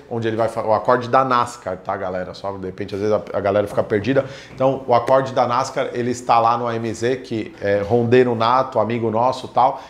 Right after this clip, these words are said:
e tá fazendo a montagem do motor. É, já caminhou bastante coisa lá. Eu acredito que nos próximos dias a gente já tem alguma novidade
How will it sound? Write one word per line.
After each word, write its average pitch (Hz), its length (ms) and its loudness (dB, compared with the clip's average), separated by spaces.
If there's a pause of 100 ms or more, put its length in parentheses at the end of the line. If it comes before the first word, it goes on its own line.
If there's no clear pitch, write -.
e 120 80 -10
tá 120 140 0
fazendo 120 300 -2
a 120 40 0
montagem 117 480 0
do 120 120 -2
motor. 131 480 2 (280)
É, 104 240 2
já 131 220 4
caminhou 139 380 0
bastante 135 500 -2
coisa 127 380 0
lá. 127 360 -2
Eu 113 140 0
acredito 113 340 -4
que 127 120 -8
nos 117 100 -6
próximos 117 460 -2
dias 110 200 0
a 113 60 0
gente 110 140 -6
já 110 100 0
tem 113 140 -6
alguma 110 320 -2
novidade 107 580 0